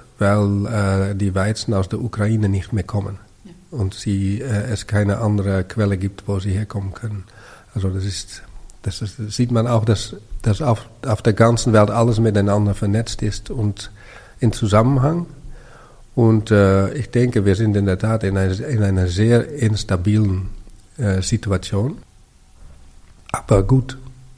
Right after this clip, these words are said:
Speaker 1: wir müssen einfach weitermachen.
Speaker 2: Ja. Ja, genau. Wenn man sich die globalen Probleme anschaut, dann wirkt es natürlich hier wie ein Mikrokosmos, wenn man plötzlich über Elektrofahrräder spricht und darüber, wie sich die Mobilität ändern muss.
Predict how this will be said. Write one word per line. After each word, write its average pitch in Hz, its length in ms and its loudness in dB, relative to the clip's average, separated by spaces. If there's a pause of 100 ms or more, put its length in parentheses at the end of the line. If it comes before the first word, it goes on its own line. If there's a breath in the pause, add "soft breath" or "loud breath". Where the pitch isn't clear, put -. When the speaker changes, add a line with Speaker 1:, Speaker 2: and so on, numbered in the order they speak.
Speaker 1:
wir 110 140 -2
müssen 117 280 0
einfach 104 300 4
weitermachen. 123 600 2 (200)
Speaker 2:
Ja. 185 80 -20 (1120 loud breath)
Ja, 185 220 -2
genau. 196 320 -4
Wenn 175 100 -4
man 180 180 -2
sich - 140 -14
die 196 140 -4
globalen 196 640 -2
Probleme 185 460 -2
anschaut, 208 500 -4
dann 180 160 -4
wirkt 180 220 -8
es 170 120 -10
natürlich 170 400 -6
hier 165 400 -6
wie 180 120 -10
ein 156 260 -6 (420 loud breath)
Mikrokosmos, 170 960 -4
wenn 165 120 -2
man 160 160 -4
plötzlich 160 340 -10
über 170 180 -4
Elektrofahrräder 160 960 -2
spricht - 480 -6
und 151 340 -10
darüber, 156 320 -4
wie 160 60 -4
sich 147 200 -10
die 160 100 -8
Mobilität 151 640 -6
ändern 165 360 -6
muss. 165 160 -6